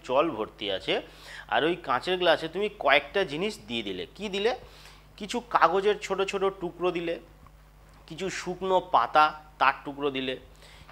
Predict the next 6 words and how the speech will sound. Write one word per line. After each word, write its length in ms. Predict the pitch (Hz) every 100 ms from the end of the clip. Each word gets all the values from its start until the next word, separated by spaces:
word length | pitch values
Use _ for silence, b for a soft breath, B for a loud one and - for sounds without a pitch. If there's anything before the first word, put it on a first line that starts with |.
| -
কিছু 240 | 170 196
লবণ 560 | 147 120 127 156 170 170
দিলে, 280 | 160 165 285 - b -
আর 320 | 110 113 165 202
কিছু, 420 | - 131 - 262 359 b b -
আম, 920 | - 113 110 104 101 98 98 92 87